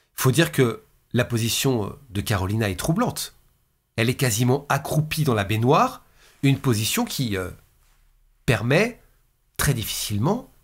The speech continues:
de se pendre. Malgré ça, le bureau du procureur fait un état des lieux rapide de la chambre d'hôtel, du corps de Carolina, des analyses de sang sont réalisées et révèle que Carolina aurait ingéré une grande quantité d'alcool et de drogue.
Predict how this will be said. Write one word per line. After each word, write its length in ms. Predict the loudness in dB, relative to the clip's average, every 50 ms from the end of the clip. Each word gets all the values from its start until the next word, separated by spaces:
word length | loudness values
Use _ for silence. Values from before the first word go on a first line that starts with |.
| _ _ _ _ -6
de 80 | -6
se 100 | -6 -4
pendre. 380 | -4 -4 -4 -4 -6 -8 -12 _ _ _ _ _ _ _ _ _ _ -2
Malgré 440 | 0 0 2 2 0 0 2 0 0
ça, 420 | 2 0 0 0 0 -2 -6 _ _ _ _ 0
le 160 | 2 4 4
bureau 380 | 4 4 2 2 4 4 4 4
du 120 | 2 0
procureur 760 | -4 -2 -4 -4 -2 0 0 2 4 4 2 2 0 -4 -12 _ _ _ -4
fait 160 | 0 4 4
un 140 | 6 6 6
état 240 | 4 4 4 2 2
des 100 | 2 2
lieux 140 | 2 2
rapide 320 | 2 2 0 -2 -2 -4 0
de 100 | 0 2
la 120 | 2 2
chambre 280 | 0 0 0 0 0 0
d'hôtel, 560 | 0 -2 -2 0 2 2 2 2 0 -4 -10 _ _ _ _ _ -8
du 180 | -4 -4 -2 0
corps 240 | 2 2 2 2
de 80 | 0 -2
Carolina, 720 | -2 -2 -2 -2 -2 -2 -4 -4 -2 -2 0 -2 -2 -4 -10 -20 _ _ -4
des 200 | -2 0 2 2
analyses 340 | 0 0 0 -2 -2 -2 0
de 80 | 0 0
sang 200 | 0 0 0 0
sont 180 | 0 -2 -2 0
réalisées 600 | 0 0 0 0 -2 -2 2 2 2 2 0 -4 -12 -20 -20 _ _ _ _ _ _ 2
et 80 | 4 4
révèle 320 | 6 6 4 2 2 0
que 80 | 0 0
Carolina 680 | 0 2 2 2 2 2 2 2 2 2 0 -2 -10 -20 _ _ 2
aurait 260 | 4 4 6 6 4
ingéré 400 | 4 4 2 2 2 2 2 2
une 240 | 0 0 -2 -2 0
grande 420 | 0 0 0 2 2 0 0 -2 -6 -4
quantité 400 | -4 -4 -4 -4 -6 -6 -4 -4
d'alcool 480 | -2 -2 -4 -2 -2 -4 -4 -4 -6 -8 -14 -12 -8
et 120 | -4 -2
de 80 | -2 -2
drogue. 300 | -2 -2 -4 -6 -8 -10